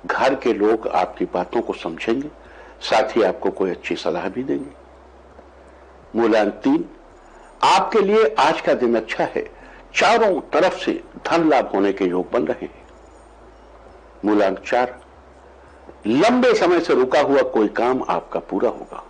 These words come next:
जिससे मन खुश रहेगा। मूलांक पांच, कारोबारियों के लिए आज का दिन अच्छा रहेगा। आपको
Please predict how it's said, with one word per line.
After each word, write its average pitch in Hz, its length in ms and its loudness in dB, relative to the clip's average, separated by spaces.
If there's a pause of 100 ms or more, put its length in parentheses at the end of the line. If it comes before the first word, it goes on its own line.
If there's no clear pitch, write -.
(1500)
जिससे 104 280 -2
मन 104 260 -2 (180)
खुश - 220 -4
रहेगा। - 360 -10 (1300)
मूलांक 113 380 2
पांच, 147 400 0 (760)
कारोबारियों 156 680 2
के 202 140 -2
लिए 104 320 -2
आज 113 220 -2
का 101 120 -4
दिन 92 220 -4
अच्छा - 260 -6
रहेगा। 123 400 -2 (320)
आपको - 320 -2